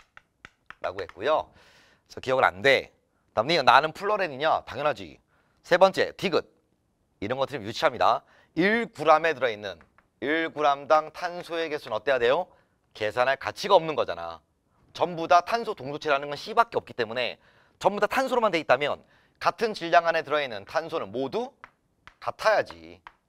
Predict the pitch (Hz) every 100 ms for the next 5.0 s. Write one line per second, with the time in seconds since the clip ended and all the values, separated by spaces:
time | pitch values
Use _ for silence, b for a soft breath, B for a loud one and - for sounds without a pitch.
0 | _ - _ 113 110 104 151 - 117 110
1 | 101 90 202 240 _ _ - 87 92 123
2 | 104 58 - _ _ _ 104 107 160 -
3 | _ _ 87 90 87 71 - _ _ _
4 | _ _ _ _ - 107 98 - 76